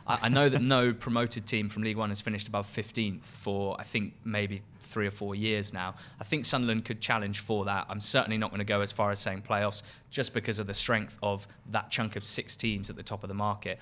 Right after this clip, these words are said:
But I really rate Alex Neil. I think he's about as good as it gets at E F L level. Um, clearly, I've said Chris Wilder's the best manager in the league, so I can't say that about Alex Neil. Um, and they were twelve unbeaten to finish the regular season with eight wins and four draws.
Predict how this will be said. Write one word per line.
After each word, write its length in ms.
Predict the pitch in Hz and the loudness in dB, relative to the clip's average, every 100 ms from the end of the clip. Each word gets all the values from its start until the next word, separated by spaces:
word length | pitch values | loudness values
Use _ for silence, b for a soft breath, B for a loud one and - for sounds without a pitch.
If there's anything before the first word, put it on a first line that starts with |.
| B B - | B B 2
But 140 | 123 113 | 4 6
I 60 | |
really 500 | 113 120 135 127 117 | 4 4 6 6 6
rate 260 | 107 110 98 | 4 4 4
Alex 300 | 107 87 - | 0 -2 -2
Neil. 340 | 104 98 98 | -2 0 -2
I 40 | 101 | -4
think 220 | 123 110 | -2 -2
he's 140 | 107 | -4
about 280 | 104 110 104 | 0 2 2
as 100 | 101 | 0
good 160 | 113 104 | -4 -4
as 100 | 104 | -6
it 120 | - | -2
gets 400 | 110 - - - | -2 0 -4 -4
at 180 | 110 - | -6 -4
E 120 | 107 | 0
F 160 | 104 - | 0 0
L 160 | 101 101 | 0 2
level. 460 | 117 117 117 117 B B - | 2 2 2 0 B B -4
Um, 240 | 98 - - | -2 -4 0
clearly, 260 | 120 107 101 | 2 4 2
I've 120 | 98 | 2
said 260 | 113 101 | 0 -2
Chris 220 | - 110 110 | -4 -2 0
Wilder's 240 | 104 101 | 0 -2
the 60 | 104 | -2
best 280 | 110 - | -2 0
manager 380 | 110 104 101 104 | 0 0 0 -2
in 80 | 101 | -2
the 80 | 101 | 0
league, 200 | 104 104 | 0 -2
so 120 | 104 | -6
I 40 | |
can't 280 | - 113 101 | -2 -2 -2
say 180 | - 98 | -2 0
that 160 | 101 98 | 0 0
about 240 | 101 87 | 0 0
Alex 300 | 98 101 - | -2 -6 -4
Neil. 260 | 104 101 101 B B - | -2 0 -4 B B 2
Um, 320 | 110 117 120 - | 4 4 2 2
and 380 | 131 131 123 - - - | 2 2 0 -4 -4 2
they 100 | 127 | 4
were 260 | 123 120 113 | 6 4 2
twelve 320 | - 143 135 127 | 0 2 4 4
unbeaten 440 | 120 127 120 120 | 4 2 2 -2
to 100 | 117 | -2
finish 280 | - 120 113 | -2 -2 -2
the 100 | 110 | 0
regular 300 | 120 117 117 | 0 0 -2
season 340 | 123 123 113 | 0 0 0
with 80 | 110 | 2
eight 140 | 110 110 | 2 2
wins 220 | 113 107 | 0 -2
and 100 | 104 | -4
four 220 | - 104 | -2 -2
draws. 460 | 107 117 113 110 | 0 2 2 2